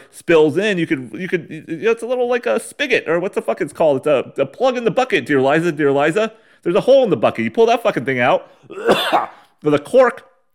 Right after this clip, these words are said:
And what's it called? I don't even know what it's called. I have kayaks. I don't know what it's called. But you, you have that thing, you pull it out, and it just, like, water drips out. Is that what, does a pocket pussy have that?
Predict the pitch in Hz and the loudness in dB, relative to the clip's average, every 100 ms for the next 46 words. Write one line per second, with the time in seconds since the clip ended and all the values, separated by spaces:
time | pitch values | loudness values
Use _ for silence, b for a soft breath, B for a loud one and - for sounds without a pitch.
0 | _ _ _ - 175 233 277 - 262 156 | _ _ _ -8 -2 0 0 0 0 0
1 | - - 202 143 113 - 95 B B B | -2 -6 -2 0 -2 -2 -6 B B B
2 | - 160 214 - 98 85 - 117 113 95 | -2 0 0 2 2 2 0 -2 0 -2
3 | 87 - 69 B B - 165 196 226 185 | -2 -4 -6 B B -2 -2 -2 -4 0
4 | 233 254 233 254 247 196 226 214 220 220 | 0 0 0 -2 -2 -2 0 2 2 0
5 | - 147 151 151 131 98 - - 185 277 | 0 -2 -2 0 0 -2 -10 -2 2 4
6 | 262 147 - 98 123 120 220 175 - 127 | 4 0 2 0 0 0 0 0 -4 0
7 | 151 143 143 196 214 254 247 233 220 165 | 2 2 0 -4 -2 -4 0 0 0 -2
8 | 160 190 220 - | 0 0 -2 -6